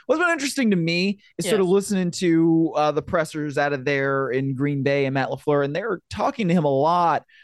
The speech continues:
Speaker 1: on Monday about the defense. It's like, "Well, what's going on with the defense? You know, the defensive, some of the defensive guys don't like what's going on. Are you considering a change of coordinator?" It's like, okay, I mean, you can talk about the defense, but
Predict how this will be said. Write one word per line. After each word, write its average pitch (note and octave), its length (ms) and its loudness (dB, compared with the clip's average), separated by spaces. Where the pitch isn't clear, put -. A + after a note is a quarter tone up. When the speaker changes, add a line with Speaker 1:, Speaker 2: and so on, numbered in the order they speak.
Speaker 1:
on C#3+ 160 -2
Monday D#3 420 2
about B2+ 260 -2
the B2+ 80 -6
defense. B2+ 600 -8
It's - 80 -18
like, A2+ 140 -6
"Well, F#3+ 160 0
what's A#3 160 0
going A3 160 2
on G3+ 100 2
with F#3+ 120 4
the F3 40 2
defense? - 360 -16
You C3 80 -10
know, B2 100 -4
the C3 100 -2
defensive, E3 760 -2
some F#3+ 200 -2
of F#3 60 -2
the F3 80 -2
defensive E3+ 480 -2
guys D3 200 0
don't C#3+ 200 -2
like C#3+ 180 -2
what's C3+ 160 -2
going C#3 240 -2
on. C3 140 0
Are B2 40 -2
you C#3 120 -4
considering D3+ 480 -2
a - 20 -4
change C#3+ 380 -4
of C3+ 100 -14
coordinator?" C#3 500 0
It's - 80 -20
like, - 100 0
okay, A3+ 280 0
I - 20 2
mean, G#3+ 200 4
you C#4+ 100 2
can A3+ 160 -2
talk G#3 260 0
about D#3+ 220 0
the C#3 80 -6
defense, C3+ 500 -4
but C3 240 0